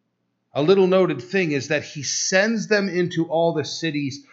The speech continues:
that he himself is going to be going into. Right? And they go and they represent Jesus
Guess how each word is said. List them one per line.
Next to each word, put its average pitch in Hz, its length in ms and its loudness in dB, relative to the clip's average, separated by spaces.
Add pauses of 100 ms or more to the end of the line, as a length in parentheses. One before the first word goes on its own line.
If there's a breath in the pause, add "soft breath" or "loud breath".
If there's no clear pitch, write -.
(120)
that 127 140 -6
he 151 200 -6
himself 139 480 -4
is 110 140 -6
going 123 320 -4
to 123 80 -12
be 110 140 -8
going 113 420 -8
into. 131 440 -6 (2000)
Right? 151 400 -4 (720)
And 135 180 -4
they 214 200 2
go 156 520 4
and 143 220 -4
they 180 200 2
represent 185 840 0
Jesus 139 540 -4